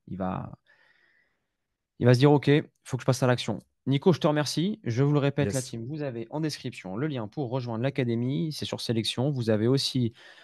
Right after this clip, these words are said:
Speaker 1: l'accès à... à Nico sur son Instagram, sur son Instagram qui est disponible en description.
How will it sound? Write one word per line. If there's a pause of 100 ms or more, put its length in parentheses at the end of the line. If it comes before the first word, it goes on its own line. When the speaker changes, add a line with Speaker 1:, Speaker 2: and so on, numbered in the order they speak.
(120)
Speaker 1:
l'accès
à...
à
Nico
sur
son
Instagram, (680)
sur
son
Instagram
qui
est
disponible
en
description.